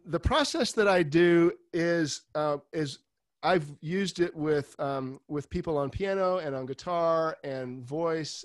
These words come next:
and, um, Native American flute, drums, um,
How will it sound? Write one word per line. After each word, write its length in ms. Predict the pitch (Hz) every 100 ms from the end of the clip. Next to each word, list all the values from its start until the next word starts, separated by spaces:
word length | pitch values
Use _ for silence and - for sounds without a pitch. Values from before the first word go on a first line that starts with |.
| -
and, 480 | 131 127 123 123 -
um, 400 | 131 120 117 101 _ _
Native 300 | 143 147 147
American 420 | 147 143 143 139 127
flute, 440 | - 185 180 170 _ _ -
drums, 800 | 123 143 151 156 160 156 - - _ _ _ _ _
um, 480 | 127 131 131 127 127